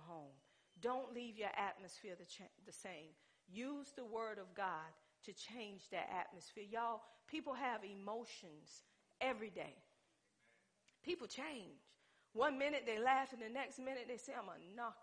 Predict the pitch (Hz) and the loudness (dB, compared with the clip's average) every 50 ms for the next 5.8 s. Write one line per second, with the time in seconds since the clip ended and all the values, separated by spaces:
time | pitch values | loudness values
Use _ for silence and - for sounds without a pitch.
0 | - - 220 226 226 196 170 - - - - _ _ _ _ _ - _ _ _ | -16 -16 -14 -10 -8 -6 -8 -8 -10 -14 -20 _ _ _ _ _ -20 _ _ _
1 | - - - - - 440 440 403 381 392 392 381 370 359 - 359 - 311 277 320 | 0 0 2 4 4 2 2 2 0 0 0 0 -2 0 2 2 2 2 2 -2
2 | 285 226 - - - - - - - - - - - 339 392 403 392 - 381 330 | -2 -2 -4 -6 -12 -20 -20 -20 -20 -20 -8 -2 2 6 6 6 6 6 6 6
3 | 294 285 302 349 320 302 294 285 269 262 247 277 269 - - - 359 233 214 269 | 6 6 6 6 6 8 8 8 8 8 8 8 6 4 4 0 0 0 0 -2
4 | 339 359 330 - - - 233 254 269 330 311 - 302 269 277 311 294 294 254 262 | -4 -4 -4 -6 -6 -2 2 4 4 6 6 4 4 6 6 4 4 4 4 6
5 | 294 294 - 320 302 - - - - - - - - - - | 6 4 4 0 -8 -12 -14 -20 -20 -20 -18 -10 -6 -4 -4